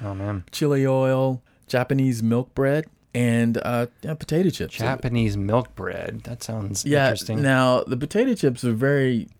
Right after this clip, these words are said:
Speaker 2: interesting as well, too, because I think they had miso on them.
Speaker 1: Mm.
Speaker 2: It was pretty,
Speaker 1: Really?
Speaker 2: it was pretty amazing. Yeah, it was pretty exciting.
Speaker 1: Yeah, so the Kisser pop-up is here until the end of September,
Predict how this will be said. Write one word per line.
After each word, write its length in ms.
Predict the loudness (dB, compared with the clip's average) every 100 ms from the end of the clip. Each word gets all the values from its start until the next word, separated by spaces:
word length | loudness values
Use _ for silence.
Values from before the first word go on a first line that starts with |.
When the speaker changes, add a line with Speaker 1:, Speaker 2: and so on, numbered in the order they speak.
| _ -4
Speaker 2:
interesting 500 | -2 -2 -4 -2 0
as 140 | -2
well, 340 | -2 0 0 -4
too, 540 | -8 -2 0 0 -2 -4 _
because 680 | -4 2 2 4 0 -4 -12 -20 -20 -20 -20 -6
I 20 |
think 120 | -4
they 60 | 0
had 140 | 2
miso 840 | 4 4 4 0 -2 0 0 0 -4 -10 -20
on 240 | -10 -6 -4
them. 240 | -4 -6 -10 -12 -4
Speaker 1:
Mm. 320 | -2 0 0
Speaker 2:
It 120 | 2
was 200 | 2 2
pretty, 440 | 0 2 4 4 4
Speaker 1:
Really? 220 | 2 0
Speaker 2:
it 40 |
was 80 | -4
pretty 240 | -2 0
amazing. 440 | 2 2 0 -2 -4
Yeah, 120 | -4
it 20 |
was 100 | -6
pretty 180 | -6 -4
exciting. 400 | -2 -2 -2 -4 -8 -20 -6
Speaker 1:
Yeah, 180 | 2 4
so 180 | 6 4
the 80 | 4
Kisser 320 | 4 2 2
pop-up 420 | 2 0 2 2
is 140 | 0 -2
here 320 | 0 4 4
until 300 | 2 0 0
the 120 | 0
end 160 | 0 0
of 60 | 0
September, 760 | -2 -2 0 2 2 2 0